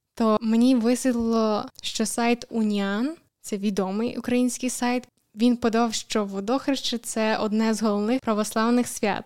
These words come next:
Щорічно відзначається дев'ятнадцятого січня.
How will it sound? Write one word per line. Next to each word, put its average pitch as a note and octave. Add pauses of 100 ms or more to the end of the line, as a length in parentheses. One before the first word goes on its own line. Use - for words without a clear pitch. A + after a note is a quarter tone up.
(160)
Щорічно B3
відзначається A3+
дев'ятнадцятого A3
січня. C4